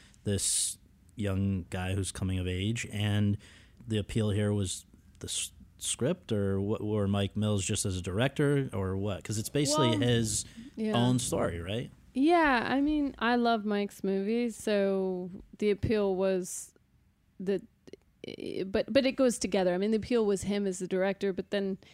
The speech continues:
Speaker 2: if you like a director, probably you're gonna like the
Speaker 1: The
Speaker 2: script.
Speaker 1: script.
Speaker 2: So it goes, it goes together. And I got the script, and I loved it, and I loved how loving it was and how not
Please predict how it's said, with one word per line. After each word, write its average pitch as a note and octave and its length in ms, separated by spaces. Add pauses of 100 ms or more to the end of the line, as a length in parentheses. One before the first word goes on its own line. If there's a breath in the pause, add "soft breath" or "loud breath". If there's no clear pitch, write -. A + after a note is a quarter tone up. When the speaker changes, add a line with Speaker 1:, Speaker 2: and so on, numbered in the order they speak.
(180 loud breath)
Speaker 2:
if F#3+ 120
you A3 140
like G3 240
a G3 60
director, F#3 360
probably E3+ 600
you're F3 160
gonna D#3+ 200
like D#3 220
the - 80
Speaker 1:
The E3+ 40
Speaker 2:
script. D#3+ 280
Speaker 1:
script. F#3 160
Speaker 2:
So F#3+ 300
it F3 100
goes, F3+ 380
it F#3+ 120
goes F#3 220
together. F3+ 340
And G3+ 120
I G3+ 40
got G#3 260
the G#3+ 100
script, F3+ 400
and F#3 100
I F3+ 140
loved F#3+ 420
it, F#3+ 320
and F#3 180
I F3+ 120
loved F#3+ 580
how G3 160
loving F#3+ 440
it E3+ 120
was E3+ 480
and F3 160
how F#3 560
not F#3+ 240